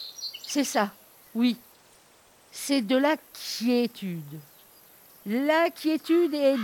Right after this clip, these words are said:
dehors et la quiétude est dedans. Je me lève,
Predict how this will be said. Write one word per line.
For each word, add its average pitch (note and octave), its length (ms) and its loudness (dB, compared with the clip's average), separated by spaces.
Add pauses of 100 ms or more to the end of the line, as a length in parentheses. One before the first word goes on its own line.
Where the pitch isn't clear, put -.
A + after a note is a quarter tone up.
dehors C#4 680 8 (360)
et E3+ 40 -6
la F3+ 220 -6
quiétude C4 1000 -4 (160)
est C3+ 240 -12
dedans. D#3 320 -8 (1700)
Je E3 180 0
me C4+ 220 8
lève, E3+ 340 4